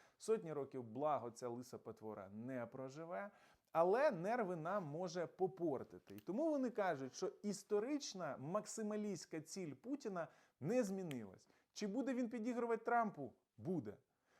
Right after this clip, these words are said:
Чи буде він брехати, за-, загравати? Буде. Чи міняє він зараз тактичні плани? Так, змінив. Не йде вперед, не просувається, але може піти. Зараз укріпляється вглиб.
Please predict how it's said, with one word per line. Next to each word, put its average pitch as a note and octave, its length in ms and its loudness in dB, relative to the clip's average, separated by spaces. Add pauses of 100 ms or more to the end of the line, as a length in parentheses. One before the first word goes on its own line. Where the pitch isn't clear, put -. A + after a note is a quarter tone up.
(120)
Чи - 180 -2
буде A#3 360 2
він A#3+ 200 2
брехати, A3 600 4
за-, G3+ 260 4
загравати? G#3 800 4
Буде. B2 640 -2 (880)
Чи A#3 240 0
міняє A#3 580 4
він G#3 180 2
зараз A3 360 2
тактичні A3 760 -2
плани? D3+ 520 -4
Так, F#3+ 260 2
змінив. F#3 460 -2
Не D#3 160 0
йде F3 280 2
вперед, G3+ 460 2
не F#3 100 -4
просувається, F3+ 640 2
але F3 180 0
може D#3+ 400 -4
піти. A2 380 -10
Зараз F3+ 440 2
укріпляється F3+ 800 0
вглиб. C3 400 -4